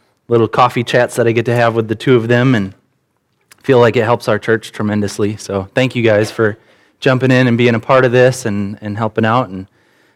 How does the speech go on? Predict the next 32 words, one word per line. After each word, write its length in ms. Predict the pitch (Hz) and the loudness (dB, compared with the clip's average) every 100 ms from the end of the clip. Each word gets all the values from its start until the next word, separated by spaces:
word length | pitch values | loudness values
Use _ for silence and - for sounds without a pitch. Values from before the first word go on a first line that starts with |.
| - | -8
I 40 | 110 | -2
know 160 | 117 | -2
it's 100 | 107 | -2
a 60 | 113 | 0
blessing 380 | 123 117 123 113 | 0 0 -2 -2
to 80 | |
me. 340 | 113 123 123 117 | 0 2 2 0
I 60 | |
think 180 | - 110 | -4 -8
it's 100 | 104 | -8
a 40 | 104 | -4
blessing 360 | 107 - 117 | -4 -4 -6
to 80 | 107 | -4
the 80 | 101 | -2
rest 220 | 101 - | -2 -2
of 80 | 104 | -4
our 80 | 95 | -2
church 220 | 101 - | -4 -6
family, 340 | 110 107 98 | -12 -10 -10
too. 240 | - 110 101 _ _ _ _ _ _ _ 117 | -6 -6 -6 _ _ _ _ _ _ _ 2
All 80 | |
right, 200 | 160 - - | 2 2 2
so 380 | 170 156 120 107 - | 4 6 4 0 2
here's 240 | 170 165 | 2 2
the 120 | 151 | -2
second 680 | 135 - 175 - 175 170 - _ _ _ _ _ _ | -4 0 0 0 -2 -2 -12 _ _ _ _ _ _
session, 760 | - - 143 135 123 98 127 156 - _ _ _ _ _ _ | -6 0 0 0 -4 -2 -2 -4 -12 _ _ _ _ _ _
and 120 | 113 127 | 0 4
it 120 | 139 | 4
is 200 | 147 139 | 4 2
the 80 | 135 | -2
question, 880 | 156 151 - - 117 101 104 120 | 0 0 -2 -6 -4 -2 -2 -4